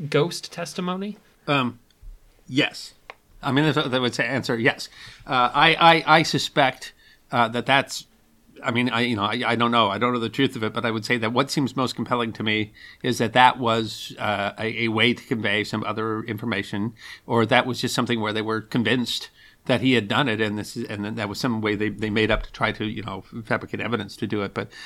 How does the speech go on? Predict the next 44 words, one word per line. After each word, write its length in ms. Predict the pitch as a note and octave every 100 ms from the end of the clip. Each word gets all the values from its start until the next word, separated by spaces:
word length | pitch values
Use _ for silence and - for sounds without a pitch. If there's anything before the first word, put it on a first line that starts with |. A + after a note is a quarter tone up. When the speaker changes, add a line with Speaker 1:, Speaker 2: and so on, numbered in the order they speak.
| - -
Speaker 2:
I, 220 | C#3 D3+
I'm, 140 | D3 - -
you 140 | C3+
know, 100 | A#2 F#2+
I, 320 | A2+ A#2 - _ _ -
I 100 | B2
hate, 180 | C#3 F3+
I 120 | C3
have 160 | D#3 D3
to 80 | A2
say, 420 | B2+ G2 A2 G#2
I 80 | G#2+
mean, 140 | A2
I 80 | G#2+
don't 140 | A2
wanna 140 | G#2+ G#2
sound 180 | A#2 A2
like 80 |
a 40 | B2+
doubter 260 | G#2+ G2
or 80 | G#2
whatever. 360 | G#2 G2+ G#2+ -
I 100 | C3
don't 140 | C#3 -
think 140 | A2+
a 60 | A2
ghost 260 | G#2 -
talked 220 | G2+ F#2+ -
to 60 |
her. 180 | G#2+ - - - - -
Uh, 260 | A2 G#2
<laughs> 20 | -
I, 460 | - F3 B2+ - -
I, 180 | - - - - -
<laughs> 160 | F3+ D#3 - - - G3+
I 60 |
don't 140 | D#3+ -
think 160 | D#3+
that 380 | D#3 - - - - -
she 140 | - F#3+
saw 200 | F3 D#3+
her 100 | C#3
daughter's 300 | B2+ B2 -
ghost. 320 | A#2 A2+